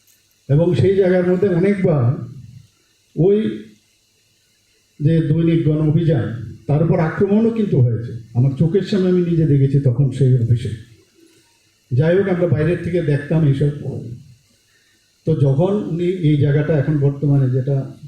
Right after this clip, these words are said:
বা এখন তো আরেকটা জায়গায় ওনারা করেছেন দুর্জয়নগরে, কিন্তু পুরনো যে আসল যে, আহ, দৈনিক সংবাদ, সেখানে, আহ, যখন জায়গা নিলেন এবং নামটাও পাল্টালেন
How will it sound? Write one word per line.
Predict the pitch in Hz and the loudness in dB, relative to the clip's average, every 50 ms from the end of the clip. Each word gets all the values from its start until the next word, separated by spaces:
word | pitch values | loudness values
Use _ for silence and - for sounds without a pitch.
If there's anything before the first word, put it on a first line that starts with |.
| - - - - _ - | -20 -20 -20 -20 _ -2
বা | 113 117 | 0 0
এখন | 117 - 147 | 0 0 0
তো | 143 - | 0 0
আরেকটা | 139 139 147 143 - 170 | 0 0 0 -2 -2 -2
জায়গায় | 156 156 160 151 156 151 | 0 0 0 0 0 0
ওনারা | 151 151 151 151 | 0 0 0 0
করেছেন | 147 - 151 151 156 160 - 143 131 | 0 0 0 0 0 0 0 -2 -2
দুর্জয়নগরে, | 139 139 113 127 127 120 123 123 120 117 107 107 113 - - | -2 -4 -6 -6 -6 -2 0 2 2 2 0 -2 -6 -8 -8
কিন্তু | - 165 147 - - 165 - - - - _ _ - | -8 -8 -6 -4 -6 -6 -6 -10 -16 -20 _ _ -4
পুরনো | 139 147 151 143 147 143 135 | -2 0 2 2 2 2 0
যে | 160 160 139 | 0 -2 -2
আসল | 117 131 - - 180 202 208 | -4 -6 -2 -2 0 0 0
যে, | 180 180 165 156 - - - - - _ _ _ _ _ _ _ _ _ - | 0 0 0 0 -2 -6 -12 -18 -20 _ _ _ _ _ _ _ _ _ 0
আহ, | 127 131 131 127 123 120 117 117 - - - - - - _ _ _ _ _ _ _ _ _ _ - 113 | 2 4 4 4 4 4 2 0 -2 -6 -14 -18 -20 -20 _ _ _ _ _ _ _ _ _ _ -6 -2
দৈনিক | 113 135 143 143 139 - | 0 2 2 2 0 2
সংবাদ, | - 139 131 127 139 127 107 - - - - - _ _ _ _ _ _ _ _ 120 | 0 0 2 2 2 0 0 -2 -6 -12 -18 -20 _ _ _ _ _ _ _ _ -8
সেখানে, | 113 147 143 139 135 147 156 170 170 175 180 | -2 0 2 4 4 2 2 2 0 0 0
আহ, | 175 - - - - - _ - - - - - _ _ _ _ _ _ _ _ _ _ _ _ _ _ _ _ _ _ 156 143 143 139 135 135 | 0 -4 -6 -12 -18 -20 _ -20 -20 -20 -20 -20 _ _ _ _ _ _ _ _ _ _ _ _ _ _ _ _ _ _ 0 2 2 2 2 2
যখন | - - 156 156 | 0 0 0 0
জায়গা | 139 139 143 143 160 165 | 2 2 2 2 2 0
নিলেন | 175 175 160 151 135 123 | 2 2 2 2 0 0
এবং | - - 127 123 131 139 147 139 | -2 0 0 2 2 2 2 2
নামটাও | 135 147 151 147 143 196 196 | 2 0 0 0 0 0 2
পাল্টালেন | 185 - 175 156 147 151 139 147 156 | 2 2 0 2 2 0 0 0 -2